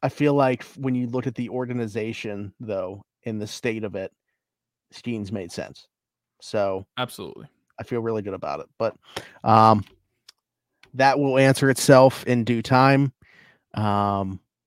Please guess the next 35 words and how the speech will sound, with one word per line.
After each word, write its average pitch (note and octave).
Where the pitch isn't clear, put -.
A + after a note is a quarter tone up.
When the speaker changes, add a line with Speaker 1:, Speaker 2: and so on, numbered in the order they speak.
Speaker 1:
this C#3+
is, C#3+
see, G3
see -
how F#3
nice F3+
this F3+
is? F#3
Fifteen E3
minutes. A2
You B2
guys C3+
are C3+
getting C#3
our C#3
Speaker 2:
In C3
and C#3
out. C#3+
Speaker 1:
conversation A#2+
about A2+
the -
Pirates A2
for -
fifteen A#2
minutes, F#2+
in A#2
and B2+
out. D2+
Speaker 2:
On C3+
your D3+
ride D3+
home, C3
Speaker 1:
Uh, A#2+
Speaker 2:
bang. C3+
Speaker 1:
Yeah. F2+